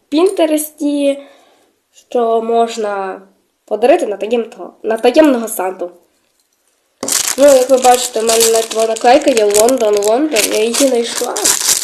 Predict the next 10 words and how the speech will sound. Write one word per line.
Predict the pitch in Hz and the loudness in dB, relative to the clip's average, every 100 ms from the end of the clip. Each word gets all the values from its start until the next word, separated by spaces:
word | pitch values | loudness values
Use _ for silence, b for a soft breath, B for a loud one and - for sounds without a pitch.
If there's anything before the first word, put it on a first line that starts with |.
| - - - - - - - - - | -2 -2 -4 -6 -6 -6 -6 -6 0
У | |
мене | 240 254 | 2 2
ці | 254 269 240 - - - - - - - - - - - - - - - - - - | 0 0 0 -2 -6 -4 -4 -4 -8 -6 -6 -6 -8 -12 -14 -8 -8 -8 -12 -12 -4
наклейки | 233 233 254 233 233 | -2 2 4 4 0
по | 233 233 | -4 -6
типу | 240 240 226 | -4 -2 0
Лондону. | 220 269 311 233 202 - - - - - - - - - - - - | 2 2 2 -2 -2 -4 -6 -4 -2 -2 -4 -8 -4 -4 -2 -4 -4
Ось | - - | -4 -4
вона | - | -4
відкривається. | - - 185 208 226 226 | -2 -2 -2 2 2 2